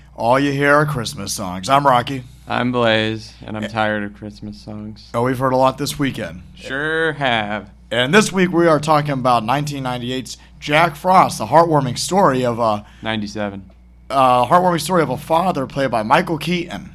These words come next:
Speaker 2: Oh, never mind.
Speaker 1: Uh, <laughs> that dies in a car wreck and is reincarnated as a snowman. It, and, uh,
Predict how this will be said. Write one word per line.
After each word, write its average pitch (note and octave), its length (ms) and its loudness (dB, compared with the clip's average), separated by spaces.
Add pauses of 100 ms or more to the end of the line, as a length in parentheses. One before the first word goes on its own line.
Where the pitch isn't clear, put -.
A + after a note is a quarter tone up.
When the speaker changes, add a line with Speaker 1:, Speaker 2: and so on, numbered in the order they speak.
(280)
Speaker 2:
Oh, D3+ 320 8
never B2 280 -2
mind. G#2+ 260 -6 (120)
Speaker 1:
Uh, A2 880 0
<laughs> G#2 40 -10
that A2 180 -8
dies A#2+ 320 2
in B2 60 -8
a A#2+ 40 -8
car A#2+ 280 2
wreck B2 340 0 (580)
and A#2 600 -4
is A#2 200 -8
reincarnated C#3+ 680 0
as D#3 100 -4
a D#3+ 60 -6
snowman. D3 840 0 (680)
It, B2 160 -10 (480)
and, G#2+ 340 -8
uh, G#2 220 -6